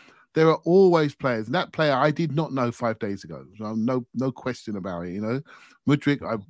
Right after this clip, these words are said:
we've all seen him come in the end of last season. But yeah, for me, don't be afraid to push the button. If that means someone like Eli-, Eddie and Balogun fall off,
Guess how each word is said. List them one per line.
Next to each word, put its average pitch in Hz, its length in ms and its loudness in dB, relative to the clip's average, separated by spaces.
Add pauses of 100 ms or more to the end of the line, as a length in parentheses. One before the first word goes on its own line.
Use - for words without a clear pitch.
(160)
we've 110 160 -4
all 117 180 -2
seen 110 260 -2
him 107 180 -4
come 104 200 -6
in 101 140 -4
the 104 40 -4
end 104 120 -4
of 101 100 -8
last 95 240 -8
season. 113 460 -4 (580)
But 123 160 -2
yeah, 120 280 0 (540)
for 135 120 -2
me, 165 320 2 (760)
don't 160 280 4
be 156 140 2
afraid 120 500 0
to - 80 -10
push 117 240 -6
the - 100 -12
button. 98 220 -6
If 113 80 -10
that 196 180 0
means 175 380 2
someone 139 520 0 (120)
like 123 260 -4
Eli-, 143 260 2 (140)
Eddie 135 380 -2
and 113 180 -6
Balogun 123 460 -2
fall 123 320 -4
off, 151 340 -6